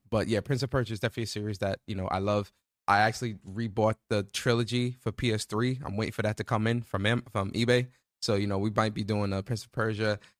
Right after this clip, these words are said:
trilogy replay. You know, who knows, right? Um, so yeah, Prince of Persia, The Lost Crown, um, really good game.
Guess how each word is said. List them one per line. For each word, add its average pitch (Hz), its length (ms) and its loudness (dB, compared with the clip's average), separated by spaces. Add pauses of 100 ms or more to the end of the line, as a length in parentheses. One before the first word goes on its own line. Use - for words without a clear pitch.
(140)
trilogy 127 400 0
replay. - 600 -2
You 92 60 -10
know, 170 200 -6
who 185 180 0
knows, 202 420 0
right? 160 240 0 (400)
Um, 113 420 2
so 160 100 2
yeah, 135 160 4
Prince 131 200 -2
of 123 80 -8
Persia, 135 340 2
The 110 140 0
Lost 110 280 2
Crown, 117 460 2
um, 104 280 0
really 117 180 2
good 110 180 0
game. 110 320 0